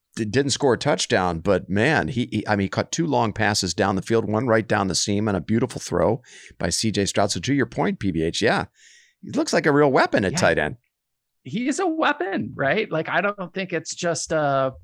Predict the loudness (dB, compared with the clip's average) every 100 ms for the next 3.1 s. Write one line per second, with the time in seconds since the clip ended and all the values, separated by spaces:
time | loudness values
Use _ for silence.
0 | -16 -6 -2 0 -2 -2 -4 -4 -4 -6
1 | -4 -6 -8 -6 -2 -2 -4 -4 -2 -2
2 | -4 -8 -8 -14 -20 -16 -8 -2 0 0
3 | -2